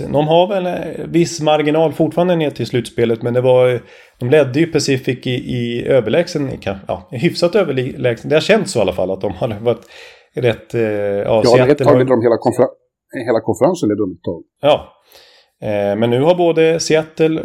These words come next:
Speaker 1: eh, sen ett tag tillbaks, men även L A gått förbi dem i tabellen, och det är faktiskt bara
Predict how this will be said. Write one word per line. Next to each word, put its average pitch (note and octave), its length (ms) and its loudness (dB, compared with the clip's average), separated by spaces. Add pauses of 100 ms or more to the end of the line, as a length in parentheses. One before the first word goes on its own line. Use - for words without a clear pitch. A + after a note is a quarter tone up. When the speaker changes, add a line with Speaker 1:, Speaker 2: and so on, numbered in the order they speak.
Speaker 1:
eh, - 320 -10
sen B2 200 0
ett A2 100 -2
tag C3+ 240 0
tillbaks, C3 360 -4
men B2+ 160 -4
även B2 380 -4
L C3+ 180 2
A F#3+ 200 2
gått E3+ 200 0
förbi D3+ 260 -2
dem F3 120 -4
i - 20 -2
tabellen, B2+ 520 -2
och A#2+ 100 -2
det B2 140 -2
är C3 100 0
faktiskt - 360 -8
bara C#3+ 420 4